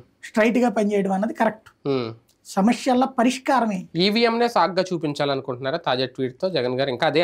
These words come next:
Speaker 2: అదే ఆలోచనలో ఉన్నారా? బ్యాలెట్ల ద్వారా జరగాలి ఎన్నికలంటే అర్థం
Speaker 1: అంటే
Speaker 2: ఏంటి?
Speaker 1: కార్యకర్తలు, నాయకులలో ఒక ఫీలింగ్ ఉండిపోయింది.
Speaker 2: ఉమ్.
Speaker 1: వాళ్ళు ఎవరితో ఇప్పుడు అడిగినా సరే,
Speaker 2: ఉమ్.
Speaker 1: "ఏందన్నా మీ ఎవరి మీద ప్రమాణం చేయమంటే చేస్తాము,
Speaker 2: ఉమ్.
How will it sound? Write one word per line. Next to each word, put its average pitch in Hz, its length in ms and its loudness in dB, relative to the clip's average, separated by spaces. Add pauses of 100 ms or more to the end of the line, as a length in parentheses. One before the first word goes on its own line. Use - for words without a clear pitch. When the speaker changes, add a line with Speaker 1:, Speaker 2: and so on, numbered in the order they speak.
(120)
Speaker 2:
అదే 147 160 2
ఆలోచనలో 143 460 0
ఉన్నారా? 127 220 -2
బ్యాలెట్ల 135 400 -2
ద్వారా 135 240 2
జరగాలి 120 380 -2
ఎన్నికలంటే 117 440 -8
అర్థం 185 140 -12
Speaker 1:
అంటే 226 140 -2
Speaker 2:
ఏంటి? 240 160 -2
Speaker 1:
కార్యకర్తలు, 262 800 0
నాయకులలో 220 640 2
ఒక 277 160 0
ఫీలింగ్ 233 320 2
ఉండిపోయింది. 165 500 -2 (200)
Speaker 2:
ఉమ్. 123 180 -4 (180)
Speaker 1:
వాళ్ళు 226 200 4
ఎవరితో 233 320 2
ఇప్పుడు 240 240 0
అడిగినా 220 300 2
సరే, 190 260 -2 (220)
Speaker 2:
ఉమ్. 123 180 -4 (260)
Speaker 1:
"ఏందన్నా 233 420 4
మీ 220 200 2
ఎవరి 196 240 2
మీద 214 200 2
ప్రమాణం 202 340 0
చేయమంటే 190 380 0
చేస్తాము, 175 460 -4 (200)
Speaker 2:
ఉమ్. 127 180 -4